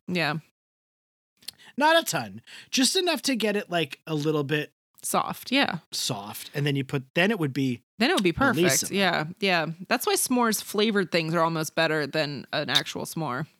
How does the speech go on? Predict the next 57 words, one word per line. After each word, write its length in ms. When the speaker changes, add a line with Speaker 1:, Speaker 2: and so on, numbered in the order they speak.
Speaker 2:
I 40
love 200
s'more. 440
I 100
love 260
the 80
flavor 420
of 60
s'mores. 560
Speaker 1:
Yeah, 380
Speaker 2:
You 120
know 80
Speaker 1:
so 60
Speaker 2:
what's 180
good 200
is 160
a 60
s'mores 400
Pop-Tart. 580
You 60
throw 240
it 40
right 160
in 100
the 80
old 80
Speaker 1:
Yeah, 420
that 240
Speaker 2:
toaster 60
Speaker 1:
is, 60
you 60
Speaker 2:
oven. 60
Speaker 1:
get 200
the 100
melty 380
chocolate 460
that 160
way. 320
Speaker 2:
<laughs> 180
You 300
get 140
the 80
melty 280
chocolate, 300
you 60
get 120
the 60
melty 320
mush-, 260
marshmallow. 640
You're 140
killing 340
it 80
on 140
that 120
Speaker 1:
Yeah. 160
Speaker 2:
front. 220